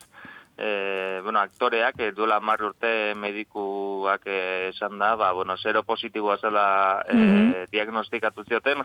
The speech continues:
Speaker 1: hiva zuela, eta, bueno, eh, pixka bat nola bizitzari buelta eman zion, ez? Duela hamar urte izan zen kontu hori guztia, bizipenak asko, bueno, ondo gordeak ditu,
Speaker 2: Mhm.
Speaker 1: idatziak ditu,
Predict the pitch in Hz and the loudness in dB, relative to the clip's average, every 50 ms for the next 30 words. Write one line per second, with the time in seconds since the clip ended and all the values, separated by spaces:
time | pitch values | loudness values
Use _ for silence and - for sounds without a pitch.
0 | - - - 123 117 107 110 107 104 101 101 101 98 98 98 - - 127 131 139 | -6 -6 -4 -4 -2 0 2 2 4 4 4 4 2 2 0 -2 0 0 2 2
1 | 143 151 160 165 - - - - - - - _ _ _ - - - 117 123 123 | 4 4 2 2 0 -4 -14 -16 -18 -20 -20 _ _ _ -20 -6 -2 0 0 2
2 | - 147 160 175 170 156 123 123 127 123 127 147 - - - - 107 101 - - | 2 2 4 4 4 4 2 2 0 0 -2 -2 -4 -6 -10 -8 -8 -8 -6 -6
3 | - - - - - - - - 123 120 117 113 120 120 123 120 117 117 - 143 | -8 -8 -10 -12 -16 -16 -6 0 0 0 2 2 2 2 2 2 0 -2 -8 -4
4 | 131 - 135 131 135 123 139 139 131 147 127 123 120 110 - 131 127 120 120 135 | -2 0 0 0 0 0 0 0 0 0 0 0 0 0 0 0 2 2 2 -2
5 | 147 127 127 131 135 131 131 139 143 139 139 131 131 - 123 113 131 123 120 - | -2 0 2 2 4 4 4 4 2 2 2 0 0 -2 -2 0 0 0 0 2
6 | 127 123 120 123 123 123 123 123 123 123 120 117 - - 131 127 127 127 127 123 | 0 0 0 -2 -6 -8 -8 -6 -6 -8 -8 -10 -6 -4 -2 0 0 2 0 0
7 | 117 123 120 - - 151 151 151 151 151 147 - - _ _ _ 110 - - 135 | 0 -2 -4 -4 -2 0 2 4 4 4 2 0 -4 _ _ _ -16 -10 -6 -6
8 | - - - 120 123 131 135 127 120 117 117 - - - 123 120 117 113 110 107 | -2 -2 -2 0 0 0 -2 0 0 -2 -2 -2 -2 -2 0 2 2 2 0 -2
9 | 117 123 120 113 113 117 123 117 107 117 117 113 123 117 117 110 110 107 - 139 | -2 -2 0 0 0 0 0 0 2 2 2 2 2 0 0 -2 -4 -4 -2 0
10 | 131 117 117 113 - - 104 101 98 104 107 104 - - 139 143 143 | 2 4 6 6 6 6 6 4 4 2 0 -4 -4 -2 -2 -2 -2